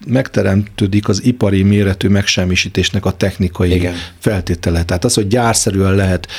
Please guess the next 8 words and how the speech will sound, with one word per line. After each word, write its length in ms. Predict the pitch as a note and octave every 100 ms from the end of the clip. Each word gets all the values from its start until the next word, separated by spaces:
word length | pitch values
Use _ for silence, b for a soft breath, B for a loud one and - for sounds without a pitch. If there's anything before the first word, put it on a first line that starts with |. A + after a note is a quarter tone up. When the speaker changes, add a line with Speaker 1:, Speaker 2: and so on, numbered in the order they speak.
| B B
Speaker 1:
tehát 120 | G#2+ C3
nem 80 | C#3
csak 140 | -
az, 160 | A2 -
hogy, 280 | G#2 G#2 - - F#2 - F#2+
hogy 220 | F2 G2 F#2+ B B
fegyverekkel, 1000 | - - B2 G#2 G2+ G2 - G#2 F#2+ F#2
ö, 160 | - G2+